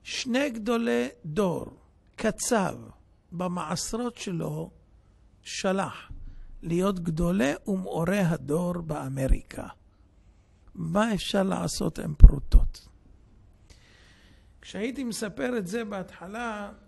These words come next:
כשפתחנו את המפעל של הקלטות טאפ עוד,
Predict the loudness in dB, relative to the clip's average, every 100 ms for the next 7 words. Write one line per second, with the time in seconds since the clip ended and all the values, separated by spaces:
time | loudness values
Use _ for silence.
0 | -20 -20 -20 -20 -20 -20 -18 -14 -12 -10
1 | -10 -10 -12 -12 -12 -10 -8 -8 -8 -8
2 | -6 -6 -2 -4 -2 -2 -2 -4 -12 -12